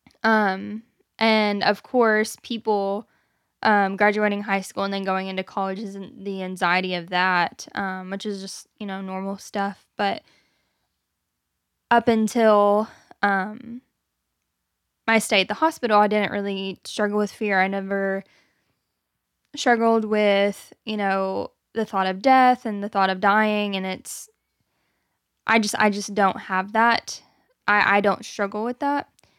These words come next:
Um, but it is hard to see your loved ones, especially your spouse,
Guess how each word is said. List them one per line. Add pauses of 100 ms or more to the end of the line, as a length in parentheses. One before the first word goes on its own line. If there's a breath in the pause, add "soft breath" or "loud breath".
(460)
Um,
but
it
is
hard
to
see (920)
your
loved
ones, (680)
especially
your
spouse,